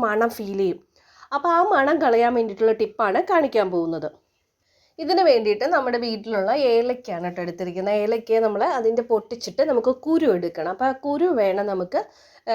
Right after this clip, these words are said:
ഇതിലോട്ട് ഇട്ട് കൊടുക്കാൻ വേണ്ടിയിട്ട്. നന്നായിട്ട് ഉണങ്ങിയിരിക്കുന്നതുകൊണ്ട് കുറച്ച് വരാൻ ബുദ്ധിമുട്ട്. അപ്പോൾ ഞാനൊന്ന് ഇതിലോട്ട് ഇട്ട് കൊടുക്കുവാണേ. ഈ കുരു മാത്രം മതി കേട്ടോ, തൊണ്ട ഇട്ടാലും കുഴപ്പമൊന്നുമില്ല.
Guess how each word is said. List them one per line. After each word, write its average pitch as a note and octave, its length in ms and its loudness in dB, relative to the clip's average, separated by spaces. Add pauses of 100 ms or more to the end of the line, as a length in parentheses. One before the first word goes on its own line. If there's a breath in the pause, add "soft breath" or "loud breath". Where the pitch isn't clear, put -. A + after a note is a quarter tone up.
(160)
ഇതിലോട്ട് G#3 380 0
ഇട്ട് G3+ 200 -8
കൊടുക്കാൻ F#3+ 360 0
വേണ്ടിയിട്ട്. F3+ 360 -4
നന്നായിട്ട് G#3 420 0 (420 soft breath)
ഉണങ്ങിയിരിക്കുന്നതുകൊണ്ട് G#3 800 0
കുറച്ച് F#3+ 260 -2
വരാൻ F3+ 300 0
ബുദ്ധിമുട്ട്. E3+ 440 -8
അപ്പോൾ F#3+ 180 -8
ഞാനൊന്ന് F#3 320 0 (180)
ഇതിലോട്ട് F#3+ 420 -4
ഇട്ട് G#3 280 -8
കൊടുക്കുവാണേ. E3 540 -2 (580 soft breath)
ഈ D4 100 -4 (100)
കുരു E4 300 4
മാത്രം A#3+ 320 0
മതി G3+ 160 2
കേട്ടോ, G#3 240 -2
തൊണ്ട B3+ 260 0
ഇട്ടാലും C4 360 -2
കുഴപ്പമൊന്നുമില്ല. A3+ 760 0